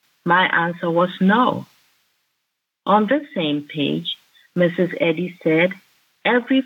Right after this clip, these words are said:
function of the real man is governed by the divine mind." The real man, that's my true being. I have held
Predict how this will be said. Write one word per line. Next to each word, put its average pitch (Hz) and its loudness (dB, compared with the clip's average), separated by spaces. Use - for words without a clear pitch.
function 240 0
of 185 2
the 175 2
real 220 4
man 139 -2
is 196 0
governed 214 0
by 196 2
the 190 -4
divine 226 2
mind." - -6
The 170 2
real 175 4
man, 160 0
that's 170 -2
my 180 4
true 175 0
being. 208 2
I 208 0
have 190 0
held 226 0